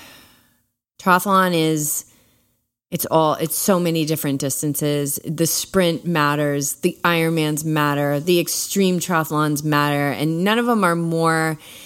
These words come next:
than anything else in meaning, you know? And so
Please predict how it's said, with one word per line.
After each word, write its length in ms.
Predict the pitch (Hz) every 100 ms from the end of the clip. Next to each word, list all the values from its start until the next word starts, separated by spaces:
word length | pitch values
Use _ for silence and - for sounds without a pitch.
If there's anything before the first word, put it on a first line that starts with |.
| -
than 120 | - 170
anything 440 | 170 160 165 151
else 560 | 147 151 151 - - - -
in 260 | 170 175
meaning, 600 | 175 165 151 143 139 151 - _ _ _ _
you 160 | 180
know? 340 | 165 160 156 156
And 240 | 165 165
so 600 | - 185 165 165 165 156